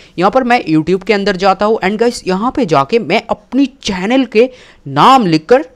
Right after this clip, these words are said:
सर्च करूँगा। अब गाइस यहाँ पे मैंने आया and जैसे ही यहाँ पे टब-, टाइप कर दिया स्टार्क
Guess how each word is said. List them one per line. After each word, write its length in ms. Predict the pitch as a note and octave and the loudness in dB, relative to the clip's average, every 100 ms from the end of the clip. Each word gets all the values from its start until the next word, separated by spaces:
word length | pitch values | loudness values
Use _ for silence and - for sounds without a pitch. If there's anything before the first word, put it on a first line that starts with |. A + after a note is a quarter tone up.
| _ - | _ -8
सर्च 320 | - F#3+ - | 0 0 0
करूँगा। 400 | C#3+ A#2 A2+ G#2 - - | -4 -4 -6 -10 -12 -4
अब 140 | B2+ C#3+ | 0 2
गाइस 200 | D#3 C#3+ | 2 0
यहाँ 140 | C#3+ | 0
पे 100 | E3+ | 0
मैंने 220 | D3+ D3 | 0 0
आया 320 | D3 B2+ B2 C3+ A3 | 2 2 2 2 0
and 220 | D3 C3 B2 | -2 -4 -2
जैसे 320 | C#3 G3+ C4 | 0 0 -4
ही 60 | A#3 | -4
यहाँ 160 | D#3+ | -2
पे 120 | D#3 | -2
टब-, 440 | D#3+ C3 D3+ - C#3+ C#3 B2+ | 0 0 -2 -4 0 2 2
टाइप 220 | C3 E3 - | 2 0 2
कर 160 | C#3 | 0
दिया 240 | B2+ D3 G#3 - - | 2 0 -2 -8 -20
स्टार्क 480 | - - C#3+ F#3+ | -6 2 2 2